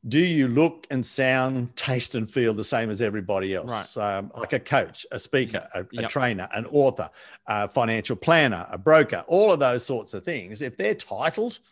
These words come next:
Speaker 1: by their occupation or category, they're a brown box. You could be the best in the world, but it's not until they unwrap the box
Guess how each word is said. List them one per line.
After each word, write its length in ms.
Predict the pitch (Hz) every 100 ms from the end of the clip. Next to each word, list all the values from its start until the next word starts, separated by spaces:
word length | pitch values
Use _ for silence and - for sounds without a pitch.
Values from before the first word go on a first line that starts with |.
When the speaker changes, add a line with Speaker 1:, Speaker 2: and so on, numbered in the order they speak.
| _ _ _ _ _
Speaker 1:
by 180 | 127 131
their 180 | 117 110
occupation 600 | 127 - 120 127 127 120
or 100 | 101
category, 500 | - 117 113 123 156
they're 180 | 147 131
a 60 |
brown 380 | 101 117 117 104
box. 420 | 92 101 - - - _ _ _ _ _ _ -
You 100 | 139
could 240 | 269 208
be 300 | 131 104 - -
the 240 | 120 117 92 -
best 340 | 190 180 -
in 160 | 143 127
the 100 | 113
world, 640 | 110 131 147 131 76 - _ _ _ -
but 80 | 165
it's 100 | 151
not 120 | 226
until 240 | 220 165
they 120 | 147 131
unwrap 340 | 123 135 131
the 60 | 98
box 460 | 175 190 - -